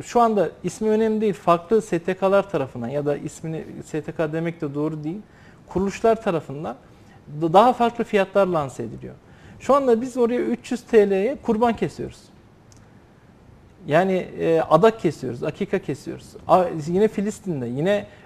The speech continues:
Afrika'da adaklar, akikalar kesiyoruz. Yani bizim fiyatlarımızda, e, hani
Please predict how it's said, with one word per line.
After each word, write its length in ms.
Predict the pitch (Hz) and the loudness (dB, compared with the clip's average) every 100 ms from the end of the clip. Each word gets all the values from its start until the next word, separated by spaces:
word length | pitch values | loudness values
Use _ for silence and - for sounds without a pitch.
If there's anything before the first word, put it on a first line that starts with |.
| - | -2
Afrika'da 720 | 139 160 214 180 156 214 - | 0 0 -2 -4 0 -2 0
adaklar, 440 | 147 175 180 202 | 0 0 0 0
akikalar 560 | 190 160 196 - 147 127 | 0 -2 -4 -4 -2 -4
kesiyoruz. 440 | - - - 143 | -8 -14 -12 -2
Yani 200 | 220 269 | 0 2
bizim 200 | 226 285 | 0 -4
fiyatlarımızda, 880 | 294 285 269 254 220 196 151 180 226 - - - - - | -2 0 0 0 0 0 -2 -4 -4 -8 -20 -20 -20 -6
e, 360 | 175 170 165 - - | 0 2 2 -2 -8
hani 420 | - 196 233 220 | -6 -2 0 -2